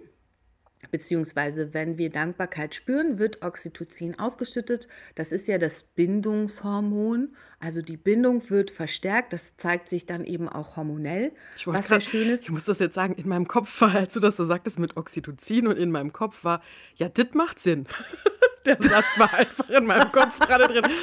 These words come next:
Speaker 2: Und ich dachte, "Sorry, ich muss den kurz loswerden", weil sonst hängt der die ganze Zeit in meinem Kopf. "Das
Speaker 1: Das
Speaker 2: macht Sinn."
Speaker 1: macht Sinn. <laughs> Dankbarkeit,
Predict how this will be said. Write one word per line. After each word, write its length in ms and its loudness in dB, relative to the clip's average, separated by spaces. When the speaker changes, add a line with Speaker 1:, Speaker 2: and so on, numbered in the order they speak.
Speaker 2:
Und 80 2
ich 120 6
dachte, 460 4
"Sorry, 280 4
ich 80 0
muss 140 0
den 120 2
kurz 200 2
loswerden", 420 4
weil 100 4
sonst 180 0
hängt 160 -4
der 80 0
die 120 0
ganze 240 0
Zeit 180 0
in 60 -2
meinem 200 0
Kopf. 220 -4
"Das 120 -4
Speaker 1:
Das 180 8
Speaker 2:
macht 120 -4
Sinn." 260 6
Speaker 1:
macht 520 0
Sinn. 640 2
<laughs> 60 2
Dankbarkeit, 920 2